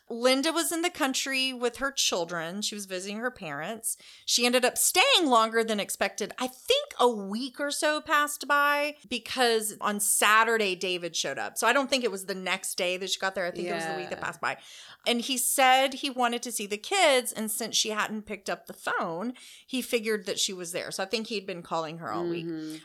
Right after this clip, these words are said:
Speaker 1: Um, Linda was shocked to see him, and he immediately told her that he'd left Claudia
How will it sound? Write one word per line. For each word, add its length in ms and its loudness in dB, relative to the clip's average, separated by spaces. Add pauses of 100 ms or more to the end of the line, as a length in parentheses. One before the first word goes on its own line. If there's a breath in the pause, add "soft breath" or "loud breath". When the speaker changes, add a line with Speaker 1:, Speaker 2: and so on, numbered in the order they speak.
(140 loud breath)
Speaker 1:
Um, 260 6
Linda 280 4
was 240 4
shocked 560 4
to 100 -4
see 260 -6
him, 300 -4
and 140 -6
he 340 -8
immediately 1040 6
told 320 4
her 300 -2 (260 loud breath)
that 180 6
he'd 260 -4
left 480 2
Claudia 800 -2